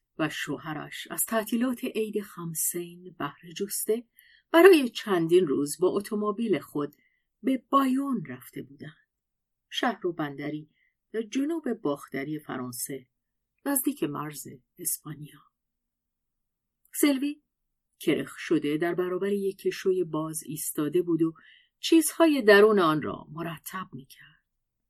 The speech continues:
نامه‌های قدیمی را از دست می‌انداخت و روی یک سطر به فکر فرو می‌رفت و خود را از یاد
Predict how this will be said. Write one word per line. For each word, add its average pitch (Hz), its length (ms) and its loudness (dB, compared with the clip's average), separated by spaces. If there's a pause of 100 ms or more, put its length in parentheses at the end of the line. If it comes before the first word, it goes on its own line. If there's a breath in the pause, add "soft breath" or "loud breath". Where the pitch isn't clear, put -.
(280)
نامه‌های 165 540 8
قدیمی 156 480 4
را 156 160 -2
از 151 240 -8
دست 147 500 -6
می‌انداخت 170 800 -6
و 165 120 -6 (420 soft breath)
روی 359 160 12
یک 202 380 12
سطر 175 440 -2 (100)
به 175 100 2
فکر 214 540 -4
فرو 170 220 6
می‌رفت 151 480 -2
و 151 140 -8 (440)
خود - 380 0
را 151 300 -12
از 160 240 -8
یاد 139 360 -4